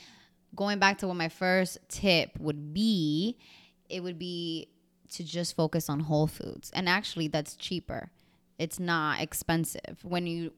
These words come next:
you know, you just buy a little bit more eggs, get the pasture-raised eggs. Like, a, a lot of the time, if you get processed or frozen or supplements, like, those things are expensive.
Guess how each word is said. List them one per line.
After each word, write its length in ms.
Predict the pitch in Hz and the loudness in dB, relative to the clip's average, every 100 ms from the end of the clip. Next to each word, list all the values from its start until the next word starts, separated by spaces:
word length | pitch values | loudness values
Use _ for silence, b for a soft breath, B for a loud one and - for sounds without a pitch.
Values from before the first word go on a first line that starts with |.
| - | -14
you 120 | - | -10
know, 120 | 170 147 | -6 -6
you 120 | 156 | -6
just 360 | 156 151 - - b b b | -6 -6 -8 -14 b b b
buy 260 | 160 156 170 | 0 6 6
a 120 | 175 | 6
little 200 | 175 175 | 4 2
bit 160 | 165 160 | 2 2
more 280 | 165 160 - | 2 0 2
eggs, 600 | 170 160 139 147 - - - 139 165 | 4 4 0 -6 -10 -12 -14 -12 -4
get 160 | 165 | -4
the 60 | 160 | -2
pasture-raised 600 | - 170 170 - 160 151 | 4 6 6 2 2 2
eggs. 280 | 143 143 - | 0 -2 -4
Like, 220 | - 151 - _ | -12 -12 -18 _
a, 80 | - - - | -8 -6 -4
a 60 | |
lot 240 | 185 175 180 | 4 6 6
of 340 | 185 180 - _ - | 4 -2 -16 _ -8
the 80 | 180 | -6
time, 580 | 165 180 180 165 147 143 | -2 2 6 6 6 2
if 140 | 147 | -4
you 100 | 170 | -6
get 500 | 160 175 160 - - | 2 6 6 2 -8
processed 840 | - 160 160 - 156 165 - - - b b b b b _ - | 2 6 6 6 0 0 -2 -10 -14 b b b b b _ -6
or 100 | 156 | -6
frozen 920 | - 175 165 165 147 151 143 143 156 b b b - | -4 0 0 2 2 2 2 -2 -6 b b b -8
or 100 | 139 | -8
supplements, 880 | - 180 180 180 160 151 123 - - | 0 2 4 2 0 -2 -4 -10 -8
like, 160 | 151 - _ 175 _ _ _ | -8 -8 _ -20 _ _ _
those 280 | 190 180 185 | -2 0 0
things 560 | - 185 180 151 - - _ - | -4 -6 -6 -6 -8 -12 _ 2
are 240 | 165 160 | 4 4
expensive. 1000 | 151 - - 180 175 - - - - | 0 -6 0 0 0 -2 -8 -10 -16